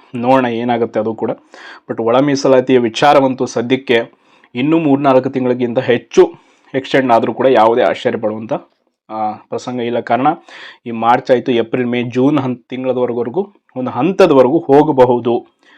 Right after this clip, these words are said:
ಅದಕ್ಕಿಂತ ಹೆಚ್ಚು ಕೂಡ ಒಟ್ನಲ್ಲಿ ಈ ವರ್ಷದ ಅಂತ್ಯದಲ್ಲಿ ನಾವು ಹೊಸ ನೇಮಕಾತಿಯ ಅಧಿಸೂಚನೆಗಳನ್ನ ನಿರೀಕ್ಷೆ ಮಾಡಬಹುದು ಅನ್ನೋ ಒಂದು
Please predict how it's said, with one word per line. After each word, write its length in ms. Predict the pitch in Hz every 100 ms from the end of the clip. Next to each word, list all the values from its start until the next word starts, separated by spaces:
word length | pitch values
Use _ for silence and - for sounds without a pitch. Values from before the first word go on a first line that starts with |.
| _ -
ಅದಕ್ಕಿಂತ 340 | 127 135 139 135
ಹೆಚ್ಚು 280 | 123 -
ಕೂಡ 120 | 127 151
ಒಟ್ನಲ್ಲಿ 460 | 156 - 147 151
ಈ 240 | 151 139 165
ವರ್ಷದ 460 | 151 135 - 139
ಅಂತ್ಯದಲ್ಲಿ 840 | 160 151 127 135 151 143 147 185 - _ - - -
ನಾವು 140 | - 262
ಹೊಸ 300 | 131 120 156
ನೇಮಕಾತಿಯ 720 | 151 139 135 135 120 123 127
ಅಧಿಸೂಚನೆಗಳನ್ನ 680 | 120 113 120 123 117 117 147
ನಿರೀಕ್ಷೆ 460 | 120 120 139 -
ಮಾಡಬಹುದು 760 | 147 113 117 147 135 123 127 120
ಅನ್ನೋ 260 | 120 117 117
ಒಂದು 400 | 113 165 -